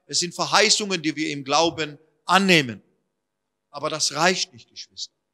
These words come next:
Wir müssen weitergehen. Wir müssen weiter marschieren. Genau wie die Jünger mit Jesus zusammen waren und sie seine Nachfolger waren,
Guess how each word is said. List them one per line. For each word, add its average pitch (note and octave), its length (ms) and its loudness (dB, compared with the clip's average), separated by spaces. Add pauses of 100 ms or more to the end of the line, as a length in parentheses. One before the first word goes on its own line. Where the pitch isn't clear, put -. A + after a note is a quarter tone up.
(200)
Wir B2+ 80 -16
müssen B2+ 340 -6
weitergehen. C3 680 2 (540)
Wir C3 80 -20
müssen D3 360 -6
weiter G3 360 8
marschieren. C#3 520 -2 (440)
Genau F#3 300 2
wie G#3+ 80 -4
die G3+ 140 -4
Jünger G3 540 0 (680)
mit D#3 180 -18
Jesus F#3 500 -2
zusammen G3+ 520 2
waren C#3+ 400 -2
und C3+ 140 -20
sie E3+ 360 -8 (180)
seine F#3+ 300 0
Nachfolger G3 800 4
waren, B2+ 420 0